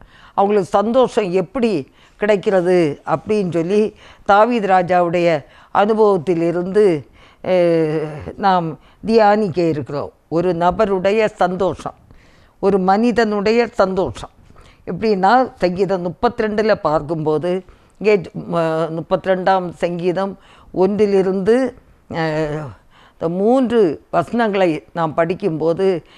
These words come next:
இங்கே சொல்லப்படுகிறது, "எவனுடைய மீறுதல் மன்னிக்கப்பட்டதோ, எவனுடைய பாவம் மூடப்பட்டதோ, அவன் பாக்கியவான். எவனுடைய அக்கிரமத்தை கர்த்தர் எண்ணாதிருக்கிறாரோ,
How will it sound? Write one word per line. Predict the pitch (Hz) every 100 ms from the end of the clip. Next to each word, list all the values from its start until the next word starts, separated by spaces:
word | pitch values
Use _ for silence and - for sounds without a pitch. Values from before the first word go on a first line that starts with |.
| -
இங்கே | - 196
சொல்லப்படுகிறது, | 190 202 202 214 190 170 165 160 143 170 220 - - _ _ - - _ _ -
"எவனுடைய | 202 214 285 277 262 277 262
மீறுதல் | 202 190 220 208 202
மன்னிக்கப்பட்டதோ, | 175 165 185 185 190 165 147 160 139 143 160 - - _ _ -
எவனுடைய | 165 208 262 269 277 285 277
பாவம் | 190 185 202 196 175
மூடப்பட்டதோ, | 185 214 190 170 165 147 165 160 - - _
அவன் | - 165 185 175
பாக்கியவான். | 160 156 - 151 139 151 - - - - - _
எவனுடைய | 202 214 285 285 285 277 277 247 175 - _ _ _ - _ _ _ _ _ _
அக்கிரமத்தை | - 185 - 302 277 240 226 226 202 190 - _ _
கர்த்தர் | 202 156 - 220
எண்ணாதிருக்கிறாரோ, | 180 180 190 226 262 226 196 - 165 151 139 151